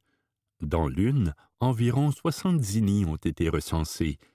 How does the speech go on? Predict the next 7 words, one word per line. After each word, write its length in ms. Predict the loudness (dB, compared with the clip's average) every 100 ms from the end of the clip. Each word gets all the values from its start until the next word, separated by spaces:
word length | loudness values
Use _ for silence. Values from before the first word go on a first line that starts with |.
| _ _ _
alors 500 | -8 -4 0 0 -2
qu'on 240 | -2 -2 -2
en 160 | -2
retrouvait 480 | -2 -4 -4 0 0
auparavant 680 | 0 -2 -2 -2 -2 0 0
une 120 | 0
cinquantaine. 1080 | 0 -2 0 -2 -2 -2 -4 -6 -10 -18